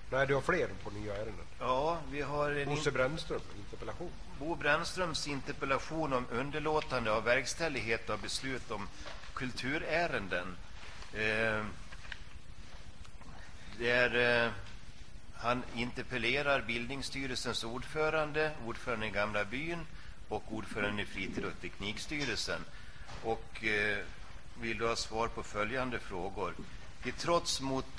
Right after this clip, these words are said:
Speaker 2: av fullmäktige fattade beslut har era styrelser underlåtit att verkställa dessa. Ett, den kostsamma bysten i marmor föreställande drottning Kristina ligger fortfarande i Karlfeldtsgymnasiets källare. Stora helvetet har inte pumpats ut ordentligt.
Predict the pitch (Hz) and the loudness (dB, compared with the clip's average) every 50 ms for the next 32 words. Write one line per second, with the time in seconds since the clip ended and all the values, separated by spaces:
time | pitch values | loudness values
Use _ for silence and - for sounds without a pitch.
0 | - - - 113 120 120 - - 127 123 113 120 123 123 117 - - 123 104 - | -6 -4 0 2 2 2 2 0 -2 -2 0 0 0 0 0 -2 -4 -4 -2 0
1 | 113 110 107 - 117 110 110 101 110 110 - - 151 160 156 147 - - 120 113 | 0 0 0 0 -2 -4 -2 -2 -2 -2 -2 -2 -2 -2 -2 -4 -4 0 2 2
2 | 107 107 92 95 101 107 110 - - - 110 107 107 117 107 - - 110 101 107 | 2 4 4 2 2 2 2 0 0 -2 -2 -2 -2 -2 -2 -2 -2 -2 0 0
3 | 107 110 113 107 117 113 107 - 104 - 98 92 - - 98 95 95 101 95 - | 0 -2 -2 0 0 -2 -2 -2 -2 -2 -2 -2 -2 0 0 2 2 2 0 -2
4 | - 110 104 98 92 85 80 - 95 95 - - - - 139 104 78 - - - | -2 -2 0 0 0 -2 0 -2 -2 0 0 -2 0 0 0 0 0 -2 -6 -8
5 | - - - - - 117 117 - - - 92 95 101 101 - - 117 120 - - | -8 -8 -6 -4 0 0 0 0 -2 -4 -4 -2 -2 -2 -2 -2 -2 -2 -2 0
6 | - 139 139 139 131 120 107 127 127 - - - 120 101 104 104 104 104 110 117 | 0 0 2 2 0 0 0 -2 -2 -2 -4 -4 -2 -2 -2 2 2 4 4 4
7 | 127 131 139 127 110 - - 107 110 104 - - 117 104 107 101 101 104 92 101 | 2 2 0 -2 -2 -2 -2 -2 -2 -2 -2 -2 0 0 0 0 0 -2 -2 -2
8 | 101 92 - 110 98 85 98 - - - 131 135 139 127 113 110 101 92 95 - | -4 -4 -4 -6 -6 -6 -4 -4 -2 -2 -2 -2 0 0 0 -2 -2 -4 -4 -6
9 | - 113 107 - - 123 113 104 101 101 98 - - - 120 123 117 - 139 131 | -6 -6 -6 -6 -2 -2 -2 -2 -2 -4 -6 -6 -2 -2 -2 -2 -2 -2 -4 -2
10 | - - 131 113 113 110 101 95 - - 90 - - - - 113 120 123 135 143 | -2 -2 -2 -2 -2 -2 0 -2 -2 -4 -4 -4 -4 -4 0 0 0 0 0 0
11 | 147 143 143 151 151 - - - - - - - - - - - - - 135 127 | 0 0 0 0 -2 -2 -6 -6 -6 -6 -8 -8 -8 -6 -4 -4 -2 -2 -2 0
12 | 135 143 139 113 123 123 127 131 143 151 156 147 - - 139 - - 120 120 113 | 4 4 4 6 6 4 4 4 2 2 2 2 0 -2 -4 -4 -2 0 2 2
13 | 110 101 - 113 - - - 110 107 101 - 107 95 - - 104 101 95 - 92 | 2 0 -2 -4 -4 -4 -2 -2 -2 -2 0 -2 -2 -2 -2 -4 -4 -4 -4 -4
14 | 85 - 120 135 147 147 147 147 147 143 139 - - | 0 0 2 0 0 -2 -4 -4 -2 -2 -2 -4 -6